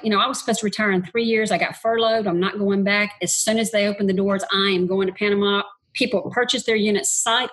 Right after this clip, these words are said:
unseen, and they are on their way to Panama in the next thirty days to relocate.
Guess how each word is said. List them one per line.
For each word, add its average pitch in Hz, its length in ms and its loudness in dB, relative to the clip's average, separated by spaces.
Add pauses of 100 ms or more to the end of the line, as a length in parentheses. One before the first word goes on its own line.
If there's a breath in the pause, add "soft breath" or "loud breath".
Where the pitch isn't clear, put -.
(160)
unseen, 196 880 -2 (460 loud breath)
and 190 240 2
they 190 200 2
are 170 100 -2
on 220 180 0
their 240 120 -2
way 220 140 2
to 220 60 -2
Panama 208 360 0
in 175 80 0
the 175 60 0
next 175 260 -2
thirty 185 240 0
days 170 640 -4
to 175 280 0 (180)
relocate. 175 580 -2